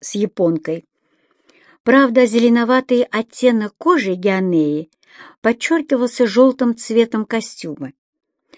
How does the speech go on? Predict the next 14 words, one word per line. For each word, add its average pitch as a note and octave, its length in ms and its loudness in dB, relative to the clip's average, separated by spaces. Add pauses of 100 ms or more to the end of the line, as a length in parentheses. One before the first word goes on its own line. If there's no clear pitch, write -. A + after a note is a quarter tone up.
(260)
Но C4+ 120 6
Марина C#4 400 8
старалась A#3 540 0
не A3+ 140 2
замечать G3 640 -2
этого. D#3 400 -8 (600)
И G#3 80 -4
когда A#3 320 2
сказала, A#3 580 2
что - 200 -10
кимоно G3 540 -2
идёт F#3 280 -4
её F3+ 180 -2
подруге, B3+ 580 0